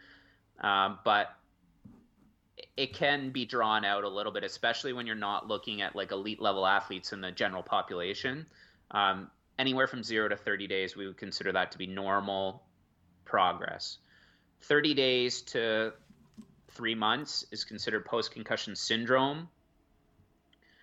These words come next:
Uh, and this is usually, like, let's say I have somebody that's at five weeks, but they've continued to make progress and they're continuing to make progress, then I, you know,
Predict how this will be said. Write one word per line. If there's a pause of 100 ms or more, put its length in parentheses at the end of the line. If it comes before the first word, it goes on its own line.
(220)
Uh,
and
this
is
usually,
like, (100)
let's
say
I
have
somebody (320)
that's
at
five
weeks, (340)
but
they've
continued
to
make
progress
and
they're
continuing
to
make
progress,
then
I, (640)
you
know,